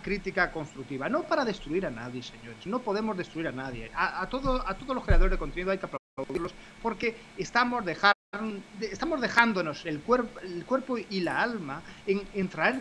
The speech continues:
cre-, creación de contenido, en entretener, en informar. Cada uno lo hace lo mejor posible, o de, o de, o con las armas que considera que son las más oportunas en cada momento, ¿no?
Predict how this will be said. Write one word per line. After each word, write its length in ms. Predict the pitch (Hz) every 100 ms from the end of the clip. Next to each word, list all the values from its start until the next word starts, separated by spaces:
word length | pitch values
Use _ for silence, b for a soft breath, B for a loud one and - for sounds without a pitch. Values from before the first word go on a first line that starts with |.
| -
cre-, 180 | - -
creación 340 | 165 147 190
de 100 | 160
contenido, 460 | 139 120 127 123 120 B -
en 140 | 185
entretener, 680 | 180 160 147 131 147 160 123 - - - 190
en 140 | 185
informar. 580 | 165 - 135 160 156 -
Cada 180 | 147 202
uno 160 | 320
lo 100 | 269
hace 220 | 254 254 262
lo 80 |
mejor 260 | 185 - -
posible, 340 | 139 202 160
o 60 | 151
de, 100 | 170 180
o 160 | 170
de, 100 | 180 196
o 120 | 190
con 220 | 196 196
las 200 | 190 -
armas 340 | 262 320 247 -
que 60 |
considera 560 | 175 160 156 156 156 165 B B -
que 80 |
son 160 | 170 185
las 140 | 160
más 260 | 170 160 -
oportunas 520 | 160 147 123 151 147 - B B
en 160 | 180
cada 220 | 160 147 123
momento, 480 | 110 110 - -
¿no? 100 | 214